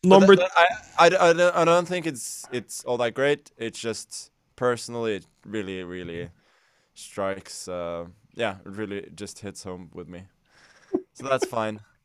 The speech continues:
Speaker 1: I mean, my name is normal. There's only one way to s-, to spell it, so it doesn't really apply. But I like the idea.
Speaker 2: But
Speaker 1: For
Speaker 2: ho-,
Speaker 1: ins-
Speaker 2: how many
Speaker 1: Yeah.
Speaker 2: people know that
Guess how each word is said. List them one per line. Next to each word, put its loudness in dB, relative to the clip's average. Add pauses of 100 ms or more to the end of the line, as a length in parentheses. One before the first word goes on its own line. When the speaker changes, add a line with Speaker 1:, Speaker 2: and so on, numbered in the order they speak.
(160)
Speaker 1:
I -6
mean, -2
my 0
name -2
is -8
normal. 0
There's -4
only 0
one -4
way 0
to -10
s-, -10 (280)
to -8
spell 0
it, -4
so -6
it -6
doesn't -4
really -6
apply. -2
But -4
I -2
like -4
the -10
idea. -10 (760)
Speaker 2:
But -2
Speaker 1:
For 2
Speaker 2:
ho-, 6
Speaker 1:
ins- -6 (500)
Speaker 2:
how 6
many 6
Speaker 1:
Yeah. 0
Speaker 2:
people 2
know 4
that -6